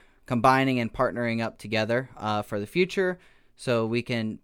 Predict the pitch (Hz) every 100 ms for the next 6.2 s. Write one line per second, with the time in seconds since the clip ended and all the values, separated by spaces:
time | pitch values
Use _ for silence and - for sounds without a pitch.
0 | - 117 123 123 113 104 - 123 120 -
1 | 123 117 113 110 110 - 110 107 110 101
2 | - - 104 101 - _ _ - 156 160
3 | 143 139 131 - _ - 120 117 107 107
4 | 98 104 101 98 - 107 101 - - 101
5 | 98 117 110 101 101 - 98 92 85 -
6 | - -